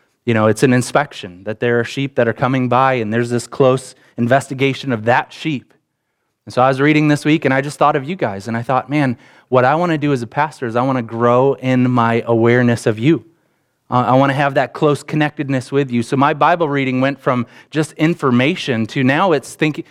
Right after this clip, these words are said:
it's really thinking about how does this affect my life? How can I do a better job as a pastor of knowing each and every one of you, of knowing kind of the condition of the flock, the condition of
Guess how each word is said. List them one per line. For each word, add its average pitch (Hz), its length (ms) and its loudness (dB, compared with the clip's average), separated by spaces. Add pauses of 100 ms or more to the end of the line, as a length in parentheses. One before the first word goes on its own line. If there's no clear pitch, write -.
(120)
it's 131 160 -4
really 190 220 4
thinking 190 320 -2
about 131 180 0
how 165 80 0
does 180 140 -2
this 180 160 -6
affect 165 300 -4
my 127 80 -2
life? 131 480 -2 (640)
How 160 120 2
can 190 160 -2
I 180 60 2
do 175 160 2
a 151 40 0
better 151 220 2
job 143 320 2
as 127 100 -4
a 117 60 0
pastor 143 480 -4
of 110 80 -4
knowing 143 400 2
each 156 220 -4
and 139 80 -4
every 139 180 0
one 123 220 0
of 139 100 -2
you, 117 140 2
of 110 100 -2
knowing 147 380 2 (260)
kind 160 160 0
of 147 60 -2
the 127 80 -2
condition 143 640 -4
of 139 160 -2
the 131 80 -2
flock, 143 500 -2
the 120 80 -4
condition 143 460 -2
of 135 160 -2